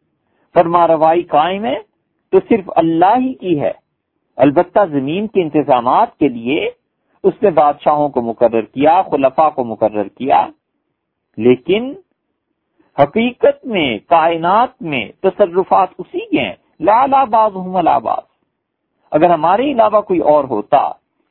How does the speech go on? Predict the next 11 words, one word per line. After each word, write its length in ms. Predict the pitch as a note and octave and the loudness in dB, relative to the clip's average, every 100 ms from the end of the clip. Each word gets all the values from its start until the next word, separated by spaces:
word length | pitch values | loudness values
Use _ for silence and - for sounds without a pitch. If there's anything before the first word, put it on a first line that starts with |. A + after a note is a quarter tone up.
| - | -2
تو 80 | G3 | 0
پھر 160 | F3+ C#3 | 2 0
ہر 160 | D#3 C4 | 0 -2
کوئی 220 | - E4 | -2 -2
اپنی 220 | A4 C4 | -2 -4
اپنی 220 | A3+ A#3 G3+ | -8 -6 -6
مخلوق 440 | E3+ F3+ F#3 F#3+ | -6 -4 -4 -2
کو 100 | E3+ | -2
لے 180 | E3+ F#3 | 0 0
کر 180 | F3 B2+ | 0 -4
بھا-، 420 | F#2+ A2 C3 | -4 -2 0